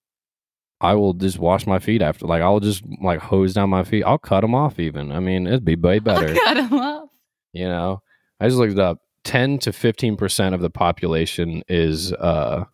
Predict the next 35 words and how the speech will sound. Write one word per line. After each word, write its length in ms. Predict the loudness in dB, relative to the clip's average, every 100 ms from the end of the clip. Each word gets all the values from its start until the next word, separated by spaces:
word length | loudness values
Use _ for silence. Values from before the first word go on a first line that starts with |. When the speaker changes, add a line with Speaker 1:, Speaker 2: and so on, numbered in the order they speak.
| _ _ _ -2
Speaker 1:
immune 720 | 0 2 4 4 2 2 -2
to 160 | -4 -8
tolerable 800 | -4 0 2 0 -2 -4 -4 -8 _
of 500 | -2 0 -2 -4 -14 _ _ _ _ _
urushiol, 800 | 0 2 2 0 -2 -2 -4 -6 -8
which 160 | 0
I 80 | 2
guess 220 | 4 2
is 100 | 0
the 100 | -2
chemical 500 | -2 0 0 0 0
that's 220 | 0 -2 0
in, 280 | -2 -2 -10 _ _ _
uh, 280 | -2 -2 -2
poison 360 | -2 0 2 2
Speaker 2:
<laughs> 100 | 2
Speaker 1:
ivy 180 | 0 -2
and 140 | -4
poison 420 | -8 -8 -8 -12 -6
Speaker 2:
Which 240 | -2 -2 -4 _ _
is 180 | -2 0
so 220 | 0 0
funny 400 | -2 -2 0 -2
because 320 | -2 -2 -2 0
Speaker 1:
Which 100 | 0
Speaker 2:
I 80 | 2
Speaker 1:
Sue 60 |
Speaker 2:
think 140 | 2 0
it's 120 | 0
so 80 | -4
Speaker 1:
Mack 60 |
thinks. 60 | -2
Speaker 2:
funny 200 | -2 -2
that 100 | 0
I'm, 180 | 0 -2